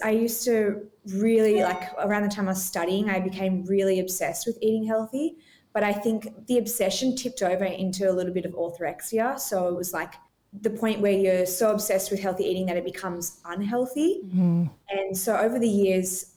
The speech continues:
Speaker 1: I've actually, in the more recent years, really healed from that because I didn't realise at the time that it was an issue. But yeah, over the years, I've really healed. And so now I'm much more relaxed with how I am with food and my philosophy around food. I think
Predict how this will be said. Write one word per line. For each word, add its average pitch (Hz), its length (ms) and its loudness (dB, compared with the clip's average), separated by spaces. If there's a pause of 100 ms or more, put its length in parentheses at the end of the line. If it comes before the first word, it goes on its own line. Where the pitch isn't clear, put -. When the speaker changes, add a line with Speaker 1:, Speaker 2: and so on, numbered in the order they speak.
Speaker 1:
I've 190 160 -4
actually, 190 360 0
in 185 80 -2
the 190 40 2
more 180 200 2
recent 175 340 -4
years, 175 480 -4 (240)
really 202 320 4
healed 175 340 0
from 185 200 -4
that 165 360 -4
because - 800 -4
I 185 120 -2
didn't 185 260 -2
realise 170 280 -2
at - 60 -10
the 175 80 -6
time 180 460 -6
that 160 280 -8 (640)
it 175 120 -8
was 165 380 -6
an 170 80 -10
issue. 180 380 -8
But 170 160 -8
yeah, 170 180 -4
over 180 160 -6
the 180 80 -6
years, 170 220 -4
I've 175 160 -6
really 175 160 -4
healed. 170 340 -6 (360)
And 190 100 -6
so 220 80 -2
now 214 320 0
I'm 240 160 2
much 214 240 -2
more 330 140 -2
relaxed 180 600 -2
with 208 180 -2
how 170 460 -4 (640)
I 190 120 0
am 185 180 4
with 185 220 0
food 180 160 2
and 220 80 2
my 185 120 0
philosophy 196 560 -2
around 190 280 -2
food. 208 300 2
I 185 140 -2
think 190 380 -4